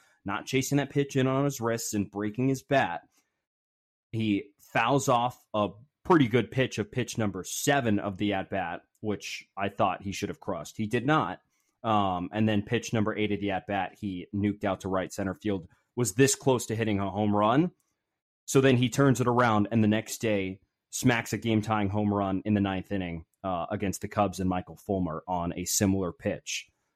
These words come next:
The process of everything I just described for Jared Kelenic,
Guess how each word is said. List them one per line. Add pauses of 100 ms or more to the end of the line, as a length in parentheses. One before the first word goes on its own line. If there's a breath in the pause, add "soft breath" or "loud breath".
(180)
The
process
of
everything
I
just
described
for
Jared
Kelenic,